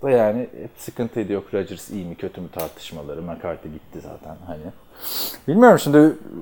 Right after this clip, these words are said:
playoff konuşacağız bu hafta. Ama şu Green Bay Packers'ın neydi? Nathaniel Hackett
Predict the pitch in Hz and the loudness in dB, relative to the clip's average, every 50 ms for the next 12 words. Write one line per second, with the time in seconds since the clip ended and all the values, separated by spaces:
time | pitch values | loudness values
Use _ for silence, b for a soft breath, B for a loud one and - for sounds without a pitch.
0 | - - - - 156 165 160 - - 185 170 147 - - 127 110 104 - 110 107 | -14 -2 4 8 10 10 10 8 4 2 2 0 0 2 4 4 4 6 6 8
1 | 107 104 - - 170 185 190 - - - - - - _ - - - - - - | 8 6 6 6 4 4 4 2 -8 -20 -20 -20 -20 _ -20 -20 -20 -20 -20 -20
2 | _ _ - - - - - - 131 147 160 165 - - - - - - - 143 | _ _ -20 -20 -20 -4 0 2 4 6 6 4 2 0 -10 -14 -10 -6 -6 -4
3 | 127 127 131 135 139 151 160 151 - 160 147 - 156 151 - - 170 170 - - | 0 2 2 2 4 4 4 4 4 2 2 2 0 -2 0 -2 -4 -4 -4 -8
4 | - - 110 143 151 160 147 156 139 135 131 127 - 170 160 156 156 160 160 147 | -14 -10 -4 0 0 2 2 2 2 2 2 2 4 4 4 4 4 4 4 6
5 | 156 151 147 127 - - | 6 6 6 6 2 0